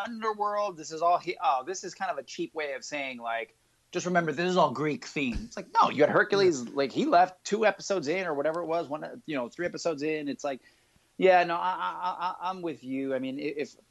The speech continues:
Speaker 1: if they, you know, next, uh, season turn around and do, like, a,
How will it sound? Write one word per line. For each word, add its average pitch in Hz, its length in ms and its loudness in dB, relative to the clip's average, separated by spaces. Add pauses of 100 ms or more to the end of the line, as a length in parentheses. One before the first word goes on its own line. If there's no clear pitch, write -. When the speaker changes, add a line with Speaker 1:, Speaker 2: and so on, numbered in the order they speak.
(400)
Speaker 1:
if - 180 -4
they, 208 180 6
you 185 200 -2
know, 139 380 4
next, 156 840 -4
uh, 135 360 8
season 131 580 -12
turn 131 220 -8
around 131 300 -4
and 113 80 -12
do, 123 100 -10
like, 123 240 -4
a, 110 260 -6